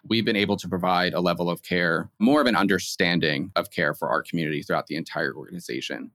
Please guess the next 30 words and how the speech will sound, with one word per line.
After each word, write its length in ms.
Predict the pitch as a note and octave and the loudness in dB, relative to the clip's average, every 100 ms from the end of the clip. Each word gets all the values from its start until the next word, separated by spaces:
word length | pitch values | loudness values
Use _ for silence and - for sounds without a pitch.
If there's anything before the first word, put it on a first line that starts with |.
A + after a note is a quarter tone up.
| _ | _
We've 160 | - G#2+ | -2 2
also 280 | G#2 B2+ C3+ | 4 4 4
been 80 | B2 | 4
able 140 | A2+ | 4
to 40 | |
make 240 | G2+ F#2+ - | 4 2 2
community 340 | G2 F#2 F2 | 4 4 2
partners. 600 | E2 F2 E2 G2 A2+ A#2+ | 0 0 0 2 0 0
June 420 | - G#2 G#2 A#2 | -2 2 4 4
being 320 | G#2+ F#2 F2+ F2 | 2 0 0 -4
Pride 320 | - D#2+ F2 | 0 0 2
Month 240 | F#2 G#2 A#2+ - | 0 0 0 -2
keeps 180 | A#2+ - | -4 -2
us 140 | G#2 | 2
very 220 | A#2 A2 | 4 4
busy. 340 | F2+ E2 B1 - | 2 -2 -6 -4
We 400 | F#2 F2+ F2+ F#2 | -2 0 0 -2
sponsor 800 | - - G2 F#2+ - G2 F#2 F2+ - | -6 -2 2 2 2 2 4 2 0
multiple 520 | G2+ G2+ G#2 - G2 | 0 2 0 -2 -2
Pride 260 | F#2 F2 | 2 2
events 300 | F2+ F2+ F2 | 2 0 -2
throughout 240 | - F#2+ E2+ | -2 0 0
our 80 | D#2+ | 0
community 400 | - G#2+ G#2 G2 | 2 2 4 2
to 80 | |
get 100 | F2+ | 0
our 140 | D#2+ E2 | -2 0
name 260 | F#2+ F#2+ | 0 0
out 160 | F#2+ F2 | -2 -4
there, 260 | F#2 F#2 | -2 0